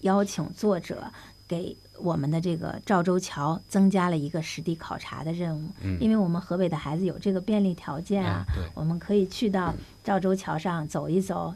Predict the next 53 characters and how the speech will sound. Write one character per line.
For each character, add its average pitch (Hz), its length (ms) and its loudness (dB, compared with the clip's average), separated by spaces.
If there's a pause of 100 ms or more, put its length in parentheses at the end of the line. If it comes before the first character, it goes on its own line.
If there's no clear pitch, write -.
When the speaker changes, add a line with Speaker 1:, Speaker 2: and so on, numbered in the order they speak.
Speaker 1:
实 - 240 -6
地 190 160 2
去 180 160 -2
验 196 240 4
证 175 240 -2
一 147 60 -4
下。 156 280 -6
Speaker 2:
嗯。 92 220 2 (160)
Speaker 1:
然 156 100 -4
后 202 160 4
现 196 240 2
在 190 220 4
我 175 160 -2
记 214 180 -4
得 196 120 2
我 180 140 -2
那 196 120 4
时 190 140 -2
候 180 100 -2
去 175 240 -4
赵 185 160 0
州 185 140 0
桥 165 240 -6
还 185 200 -4 (280)
专 226 160 0
门 208 160 2
修 220 200 -4
了 214 80 0
一 185 120 2
个 202 100 -2
博 180 160 -2
物 214 160 -2
馆。 - 240 -10 (260)
Speaker 2:
嗯。 92 200 -2 (220)
Speaker 1:
那 190 100 4
么 180 120 4
博 170 160 2
物 190 140 4
馆 180 240 2
里 175 60 4
有 175 100 2
很 151 240 0
多 170 180 2
的 165 200 2
史 - 280 -4
料， 170 380 0 (280)
然 156 120 0
后 165 60 2
关 175 260 2
于 - 20 2
桥 - 300 -2
的， 170 160 -2 (320)
嗯， 151 240 0